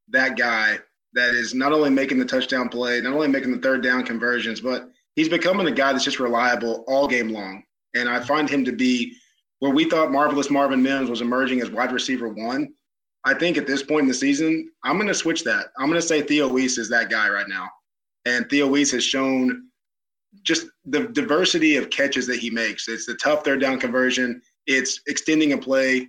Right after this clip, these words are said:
help, you know, go into the corner of the end zone so Spencer can roll right, roll left, and find him. I think it's the maturity, it's the physicality, and that to me is why Third Down Theo Wease is, uh, one of my stars of the game.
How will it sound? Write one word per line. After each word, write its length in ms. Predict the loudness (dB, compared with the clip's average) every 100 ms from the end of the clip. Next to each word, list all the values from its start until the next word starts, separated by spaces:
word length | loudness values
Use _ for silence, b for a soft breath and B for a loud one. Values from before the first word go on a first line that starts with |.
| -2
help, 280 | -2 -4 -6
you 80 | -4
know, 120 | 0
go 180 | 0 2
into 80 |
the 120 | 0 0
corner 200 | 0 2
of 40 |
the 100 | 0
end 100 | 0
zone 180 | 0 -2
so 80 | -6
Spencer 360 | -4 -4 -4
can 180 | -4 -2
roll 240 | 0 0
right, 360 | 0 0 0 0
roll 240 | 0 0
left, 340 | 0 0 -2 -6
and 100 | -8
find 260 | -2 -2
him. 240 | 0 -4 -8 _ _ _ _
I 60 | -2
think 160 | 2 2
it's 100 | 2
the 80 |
maturity, 600 | 0 0 2 2 4 2
it's 180 | 2 -2
the 100 | -8
physicality, 880 | -8 -6 -4 -2 0 0 0 -2 -6 _ _ _ _ _
and 200 | -4 -2
that 160 | 0 0
to 80 | 0
me 440 | 0 0 -2 -4 -10 _ _ -8
is 180 | -6
why 400 | -4 -2 -2 -2 -6 _ _ _ _ _ -2
Third 200 | 0 2
Down 220 | 0 0
Theo 200 | 0 0
Wease 380 | 0 -2 -4 -6
is, 140 | -6
uh, 240 | -6 -6 -6
one 120 | -6
of 40 |
my 120 | -4 -4
stars 260 | -4 -4
of 80 | -4
the 60 | -6
game. 180 | -6